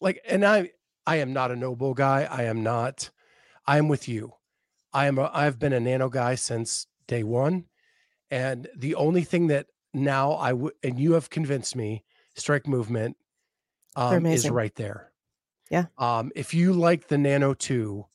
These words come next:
Speaker 1: you will love Strike Movement.
Speaker 2: Love their shoes.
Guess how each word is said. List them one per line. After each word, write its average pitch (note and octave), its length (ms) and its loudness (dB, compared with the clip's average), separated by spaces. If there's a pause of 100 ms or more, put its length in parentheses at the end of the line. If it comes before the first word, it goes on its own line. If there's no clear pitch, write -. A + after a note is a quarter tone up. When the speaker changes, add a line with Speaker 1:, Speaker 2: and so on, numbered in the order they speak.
(580)
Speaker 1:
you C#3 220 4
will C3 220 2
love A#2+ 480 0
Strike - 360 -6
Movement. G#2 400 -8 (2500)
Speaker 2:
Love E3 240 -2
their - 120 -12
shoes. - 400 -18